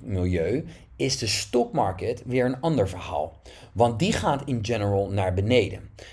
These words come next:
We hebben in de geschiedenis kunnen zien dat de, de, de, de stockmarket, dus de beursgenoteerde bedrijven waar je in kunt investeren, eh, soms, eh, te maken hebben in dit soort specifieke situaties met een last decade. Dus dat betekent dat ze in een periode van vijf tot tien jaar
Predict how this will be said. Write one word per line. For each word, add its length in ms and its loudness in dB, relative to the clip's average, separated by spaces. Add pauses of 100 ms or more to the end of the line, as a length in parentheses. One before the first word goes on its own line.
We 100 6
hebben 180 10
in 60 4
de 60 0
geschiedenis 520 -2
kunnen 200 0
zien 260 -2
dat 240 2
de, 460 2
de, 180 -4
de, 400 -4
de 120 -2
stockmarket, 840 2 (260)
dus 400 -4
de 100 -4
beursgenoteerde 600 0
bedrijven 360 4
waar 100 4
je 60 -2
in 60 -2
kunt 180 -4
investeren, 640 -6 (520)
eh, 160 10
soms, 460 2
eh, 160 2
te 140 0
maken 300 2
hebben 160 4
in 80 -2
dit 100 -4
soort 140 -6
specifieke 420 -4
situaties 400 -2
met 120 -6
een 80 2
last 400 8
decade. 360 4 (120)
Dus 120 -8
dat 120 8
betekent 380 2
dat 120 4
ze 80 -2
in 100 0
een 100 0
periode 400 6
van 140 -2
vijf 320 4
tot 200 -4
tien 220 -2
jaar 440 4